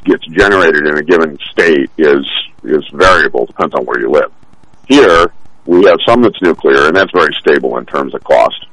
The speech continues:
right? It costs you this many dollars to build the plant, it costs you this much for the fuel,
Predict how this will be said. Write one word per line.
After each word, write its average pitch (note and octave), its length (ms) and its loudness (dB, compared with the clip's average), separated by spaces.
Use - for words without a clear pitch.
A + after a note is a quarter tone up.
right? C2+ 260 0
It D#2+ 200 0
costs D#2 240 0
you D2 40 -4
this F2 200 -2
many F#2 160 0
dollars D#2+ 320 2
to - 80 -20
build D#2 180 2
the D#2+ 60 -2
plant, D#2 280 -2
it D2+ 60 -10
costs E2+ 220 0
you - 40 -6
this F2+ 200 -2
much F2 180 -2
for D#2 60 -8
the C#2 80 -6
fuel, C#2+ 400 0